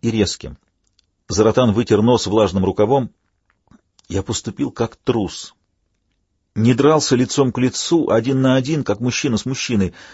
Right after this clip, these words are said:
Подкрался сзади и ударил дубиной".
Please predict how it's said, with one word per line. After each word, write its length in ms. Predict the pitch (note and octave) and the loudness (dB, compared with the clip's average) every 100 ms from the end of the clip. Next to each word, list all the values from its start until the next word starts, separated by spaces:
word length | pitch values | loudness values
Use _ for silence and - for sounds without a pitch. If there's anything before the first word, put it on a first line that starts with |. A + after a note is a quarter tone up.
| - _ _ _ | -20 _ _ _
Подкрался 580 | C3+ - E3+ F#3 - A2+ | -4 2 2 2 0 -4
сзади 360 | G2 A2+ G2 | 0 -2 -2
и 120 | A2 | 0
ударил 500 | D3+ D#3+ A#2+ D#3 C3+ | 0 0 2 4 4
дубиной". 520 | G#2 B2+ G#2+ F#2 E2 | 2 -2 0 -2 -2